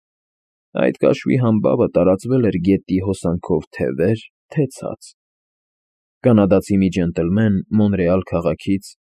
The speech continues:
որ ճանապարհորդում էր մեր կողմերում, լսել էր նրա մասին։ Երբ նավը, որի վրա նա ճանապարհորդում էր, կանգ առավ մեր վաճառակետի մոտ, այդ ջենտլմենը եկավ մեզ մոտ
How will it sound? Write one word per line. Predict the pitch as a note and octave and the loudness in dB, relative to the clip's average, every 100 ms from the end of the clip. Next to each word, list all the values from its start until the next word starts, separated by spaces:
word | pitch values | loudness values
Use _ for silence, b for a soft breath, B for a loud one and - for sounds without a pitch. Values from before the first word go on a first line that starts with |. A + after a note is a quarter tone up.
| _ | _
որ | A#2+ B2 | -2 -2
ճանապարհորդում | A2+ G#2 G2+ G#2 G#2+ G#2+ C3 B2 | 0 0 2 0 0 -2 -4 -2
էր | E2+ | -2
մեր | D#2+ E2 | -2 -4
կողմերում, | - E2 F2 A2 C#3+ A#2 - _ - | -6 -4 -2 -2 -2 -4 -8 _ -4
լսել | D3+ D3+ - A1 | -2 -2 -4 -4
էր | G#1+ | -4
նրա | - B1 G1+ | -6 -10 -8
մասին։ | G#1 - - - - _ _ _ _ _ _ _ _ _ _ - | -10 -12 -16 -20 -20 _ _ _ _ _ _ _ _ _ _ 2
Երբ | A2+ F#2 F2+ | 2 4 0
նավը, | G2+ A#2+ E2 C2+ | 0 0 0 -2
որի | D#2+ E2+ | -2 0
վրա | E2+ E2 | -2 -2
նա | E2 D#2+ | -2 -4
ճանապարհորդում | D#2+ D#2 D#2 D#2 E2 - G2+ F#2+ | -4 -4 -4 -2 -4 -4 -2 -2
էր, | E2 - _ _ _ - | -2 -6 _ _ _ 0
կանգ | A#2+ B2 F#2+ | 2 2 0
առավ | F2 F2 D#2+ | 0 0 0
մեր | D2 C#2 | -4 -2
վաճառակետի | C2 - D#2 D#2 - D2+ - A1+ | -4 -2 -2 -2 -4 -6 -6 -4
մոտ, | G2+ B2 - _ _ _ _ _ _ - | -2 -4 -6 _ _ _ _ _ _ 0
այդ | D3+ B2+ | 0 2
ջենտլմենը | C#3 C3 B2 C#3+ D3+ G2+ | 0 2 2 2 2 2
եկավ | D#2 - D2+ C#2+ | 0 0 0 0
մեզ | C#2+ - | -2 0
մոտ | G2+ B2+ - | 0 0 -4